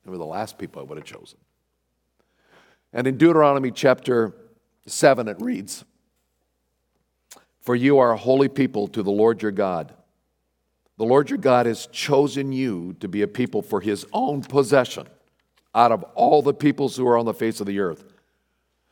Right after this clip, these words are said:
Now the Lord did not set his love on you nor choose you because you were more in number than all the peoples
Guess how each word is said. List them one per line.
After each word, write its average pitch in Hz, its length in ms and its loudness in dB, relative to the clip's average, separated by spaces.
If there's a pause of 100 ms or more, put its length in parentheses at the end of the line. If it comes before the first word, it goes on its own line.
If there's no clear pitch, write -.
(220)
Now 120 120 0
the 113 80 0
Lord 131 340 4
did 135 120 -2
not 127 260 0
set 139 280 2
his 117 160 -2
love 123 200 2
on 110 160 -2
you 107 180 -4
nor 110 180 -2
choose 131 400 -2
you 107 100 -4
because 107 400 -4
you 113 100 -2
were 107 160 0
more 127 520 2
in 101 280 -6
number 85 480 -8
than 101 180 -8
all 85 140 -6
the 85 80 -8
peoples 87 680 -16